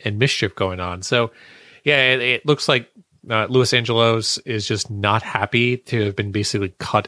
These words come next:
out of the organization. Um, and in honesty, the only kind of memory I have of Louis Angelos is kind of partaking, we'll call it partially,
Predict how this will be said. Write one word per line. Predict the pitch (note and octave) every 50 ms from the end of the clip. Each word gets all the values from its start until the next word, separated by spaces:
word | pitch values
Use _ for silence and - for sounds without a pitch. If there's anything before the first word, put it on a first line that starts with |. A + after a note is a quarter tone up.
| - - -
out | - G2+ - - -
of | - G#2
the | A2 G2+
organization. | - G2+ G2+ G2+ G2+ G2 F#2+ - - F#2+ G2+ - - C#3+ D3 D#3+ D#3+ - _ _ _ _ _ _ _ _ _ _
Um, | - G#2+ G2+ G2+ G2 G2 G2+ G2 G2+ G2+ - _ _ _ _ _
and | - B2+ B2+ B2 A#2+ A#2 A2+
in | - C#3 B2
honesty, | A#2+ A#2 B2+ C3 C3 C3 C3 - - B2+ A2+
the | A2 - A#2 -
only | A2+ B2 C3+ D3+ D#3+ D#3+
kind | - - - B2
of | A2+ G#2
memory | G#2 G2+ G2+ G2 G2 G2+ G2+ F#2 E2+ F2 F2 - -
I | G2 G2+
have | G2 - A2 -
of | G#2+ G2
Louis | G2 G2 G2 F#2+ -
Angelos | G2+ G2+ G#2 A#2 A#2+ C3 C3+ C3 - - _ _ _ _ _ _ _ _
is | - A2+ -
kind | - - A#2 A2+
of | -
partaking, | - - A2 - A#2+ A2 - - G#2+ G#2 G2+ G2+ G2+ - _ _ _ _ -
we'll | A#2 A2+
call | - - D3+ B2
it | G2+ - -
partially, | - - - A2+ A2 - - - D3+ D#3 F3 F3 -